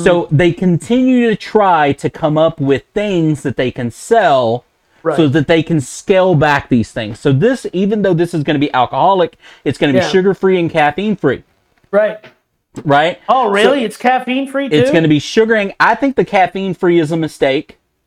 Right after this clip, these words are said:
Speaker 1: but
Speaker 2: Yeah.
Speaker 1: maybe it's a caffeine and alcohol thing that's not supposed to
Speaker 2: Yeah.
Speaker 1: go together. I don't know.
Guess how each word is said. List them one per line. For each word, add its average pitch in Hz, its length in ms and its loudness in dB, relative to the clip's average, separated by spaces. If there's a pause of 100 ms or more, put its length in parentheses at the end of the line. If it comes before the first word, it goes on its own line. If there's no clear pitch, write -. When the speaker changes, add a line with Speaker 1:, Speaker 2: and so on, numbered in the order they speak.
(100)
Speaker 1:
but - 100 4
Speaker 2:
Yeah. 175 220 4 (340)
Speaker 1:
maybe 170 380 2
it's - 120 -6
a 156 120 0
caffeine 170 640 -2
and 151 100 -2
alcohol 160 520 2
thing 170 260 -2
that's 165 220 -6
not 165 220 -2
supposed 165 260 -2
to 151 60 0
Speaker 2:
Yeah. - 20 2
Speaker 1:
go 165 100 2
together. 170 420 0
I 143 140 0
don't 151 140 0
know. 107 100 -2